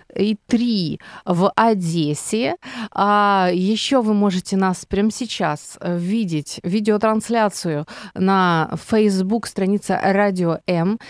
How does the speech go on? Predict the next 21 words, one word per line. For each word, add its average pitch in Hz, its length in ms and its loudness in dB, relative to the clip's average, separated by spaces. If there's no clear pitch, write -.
Ещё 277 560 2
мы 220 320 4
есть 214 520 0
в 202 320 2
YouTube, 240 720 2
Перископ. 233 760 2
Пожалуйста, 226 480 4
присоединяйтесь, 247 1120 2
а, 202 260 4
в 214 540 4
YouTube, 233 540 -2
в 185 220 -2
Перископ 226 640 0
и 202 320 2
на 196 280 2
странице 196 600 -2
Радио 185 580 2
М, 175 380 2
а, 175 300 0
F-, 196 280 0
в 165 200 -2